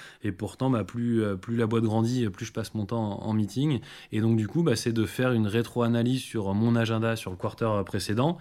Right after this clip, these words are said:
et d'essayer de voir quelle est ma work distribution, où est-ce que je passe du temps, et du coup se dire, bah, est-ce que je passe assez de temps avec cette équipe ou pas, prendre du recul là-dessus. Donc vraiment, s'assurer qu'on, qu'on passe du temps au bon endroit, et après, préparer son agenda, que celui-ci soit vraiment, euh,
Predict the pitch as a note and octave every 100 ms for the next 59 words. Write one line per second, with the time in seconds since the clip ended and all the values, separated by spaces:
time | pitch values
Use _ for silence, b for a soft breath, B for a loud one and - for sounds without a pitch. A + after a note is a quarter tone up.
0 | B A2 G#2+ G2+ B2 A#2+ C3+ C3 - -
1 | - A#2 B2+ A2+ G#2 A2 A2+ G#2+ - G2
2 | G2 F2+ - A#2+ B2+ C3+ - A2+ G#2+ G2
3 | C#3 B B B A2 G#2 G2 C#3+ A2+ A#2+
4 | G2 G2 G2 B2 - A2+ - A#2 - A2
5 | A#2 A2 - G2+ G#2+ - B2 A2 G2 -
6 | C#3+ D#3+ C#3+ B2 A2 A2 G#2 - - B
7 | B A2+ A#2 A2+ B2+ C3+ F3 B B -
8 | A#2+ - B2 C#3+ A#2 G#2 G#2 G#2 B2 A#2+
9 | G#2+ G#2 A#2 C#3+ C#3 A#2+ A2 A2 G#2 A2
10 | F3+ B B - G#2 G2+ - D3 D#3 -
11 | D3+ D3 C#3+ B2 - A2+ G2+ G2+ G#2 D3+
12 | - G#2+ - A2 A2 C#3 B2 G#2+ F#2+ G#2+
13 | A#2 A#2+ G#2